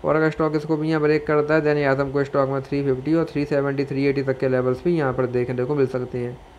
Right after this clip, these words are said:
वही यहाँ से अब अगर stock में गिरावट आती है तो यहाँ से गिरावट की condition में हमारे पास stock में टू फिफ्टी फ़ाइव का पहला यहाँ पर support देखने को मिलेगा।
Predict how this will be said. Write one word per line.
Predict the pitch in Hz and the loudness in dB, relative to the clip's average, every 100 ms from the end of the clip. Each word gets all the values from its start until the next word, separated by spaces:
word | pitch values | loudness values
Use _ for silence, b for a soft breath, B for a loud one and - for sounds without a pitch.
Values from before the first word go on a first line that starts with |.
| B B B - | B B B -10
वही | 143 131 156 160 | 2 4 6 4
यहाँ | 143 143 | 4 4
से | 160 151 | 2 2
अब | 143 143 | 4 4
अगर | 147 147 | 4 2
stock | - 143 | 2 2
में | 147 | 2
गिरावट | 143 139 139 135 | 4 4 4 4
आती | 135 143 151 | 2 0 0
है | 151 156 | 0 2
तो | 147 | 2
यहाँ | 135 | 2
से | 139 | 4
गिरावट | 139 135 139 | 4 4 4
की | 139 | 0
condition | 139 135 135 143 | 0 0 0 -2
में | 160 | 0
हमारे | 147 139 | 2 2
पास | 139 139 135 | 2 2 2
stock | 135 135 135 | 2 2 2
में | 139 | 0
टू | 143 139 | 0 0
फिफ्टी | 135 139 | 0 0
फ़ाइव | 135 127 | 0 0
का | 131 | 0
पहला | 131 131 131 | 2 2 2
यहाँ | 127 127 | 0 -2
पर | 127 131 | -2 -2
support | 131 131 123 | 0 -2 -2
देखने | 123 131 | -4 -4
को | 123 | -4
मिलेगा। | 120 147 151 139 | -2 0 0 -2